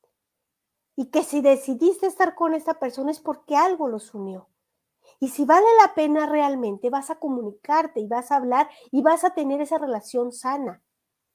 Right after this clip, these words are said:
Aquí dice Margot, "Si la familia es tóxica, está bien alejarse, primero tu paz". Exactamente, exactamente.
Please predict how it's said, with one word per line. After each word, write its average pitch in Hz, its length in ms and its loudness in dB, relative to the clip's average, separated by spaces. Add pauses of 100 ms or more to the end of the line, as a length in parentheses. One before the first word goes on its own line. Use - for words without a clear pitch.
(460)
Aquí 247 260 -6
dice 294 260 2
Margot, 262 480 2 (1080)
"Si 339 260 6
la 349 160 10
familia 311 340 4
es 349 100 0
tóxica, 330 640 4
está 269 260 -2
bien 277 200 0
alejarse, 240 600 -2
primero 247 440 -2
tu 240 140 -8
paz". 202 400 -6
Exactamente, 311 1000 -6 (720)
exactamente. 254 840 -4